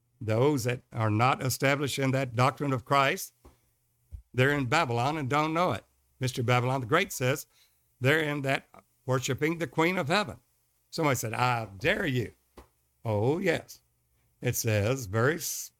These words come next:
very simply in Revelation eighteen, and J-,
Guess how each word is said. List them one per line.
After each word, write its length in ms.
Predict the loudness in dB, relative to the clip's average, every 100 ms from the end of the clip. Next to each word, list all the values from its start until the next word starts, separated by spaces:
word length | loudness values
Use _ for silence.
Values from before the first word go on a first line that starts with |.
| _ -2
very 360 | 0 0 -4
simply 640 | -8 -8 -2 -2 -4 -12 -20 _ _ _ _ _ _ _ _ -4
in 280 | 0 2
Revelation 760 | 2 2 2 2 2 -2 -10 -10
eighteen, 600 | -10 -8 -4 -2 -2 -4
and 280 | -4 -6 -10
J-, 140 | -12